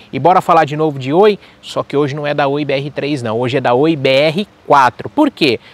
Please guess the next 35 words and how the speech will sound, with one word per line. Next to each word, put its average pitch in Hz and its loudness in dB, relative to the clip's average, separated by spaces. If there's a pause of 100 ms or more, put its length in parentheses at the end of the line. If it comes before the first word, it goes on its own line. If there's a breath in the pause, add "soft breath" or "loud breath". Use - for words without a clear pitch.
(200 loud breath)
Porque 185 0
após 233 2
afirmar 196 -2
aí 185 -6
que 196 -4
o - -4
grupo 190 -2
TIM, 214 -4
galera, 127 0
não 185 -4
tinha 202 -4
nenhuma 202 -2
negociação 170 -4
em 185 -4
andamento 208 -2
com 208 -4
a 220 2
Oi, 208 4 (400 loud breath)
o 208 -8
C - -6
E 220 0
O 214 6
voltou 208 0
atrás 180 -2
agora 160 -2
e 202 -6
disse 160 -6
que 175 -2
a 196 0
tim, 214 -4
a - -2
tim 156 -8
P 190 -2
três, 180 0
né, 170 -2